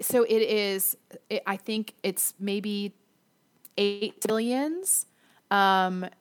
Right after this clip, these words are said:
who, and it was an A and E show originally. I'm watching it on Hulu, but you can watch on an A and E. So they take eight civilians, they train them, and then they go into prison, and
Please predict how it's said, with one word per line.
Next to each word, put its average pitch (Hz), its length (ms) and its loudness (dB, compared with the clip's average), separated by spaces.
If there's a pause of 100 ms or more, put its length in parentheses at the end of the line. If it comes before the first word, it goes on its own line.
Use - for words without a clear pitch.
(140)
who, 226 140 -2
and 226 140 4
it 220 120 4
was 220 100 2
an 214 140 0
A 220 180 4
and 202 100 4
E 185 100 0
show 165 280 -2
originally. 151 480 -6
I'm 151 140 -6
watching - 300 -10
it - 100 -10
on - 140 -12
Hulu, - 360 -10 (880)
but 220 80 0
you 196 60 -4
can 190 120 -4
watch 156 220 -6
on 170 80 -6
an 165 100 -8
A 175 200 -6
and 165 100 -6
E. 170 180 -10 (200)
So 233 160 2
they 220 100 6
take 208 260 -4
eight 190 200 0
civilians, 233 580 0
they 180 160 -4
train 214 400 -2
them, 226 300 2
and 190 160 -4
then 175 180 -6
they 196 160 0
go 196 240 0
into 180 300 -8
prison, 226 520 -2
and 180 260 -6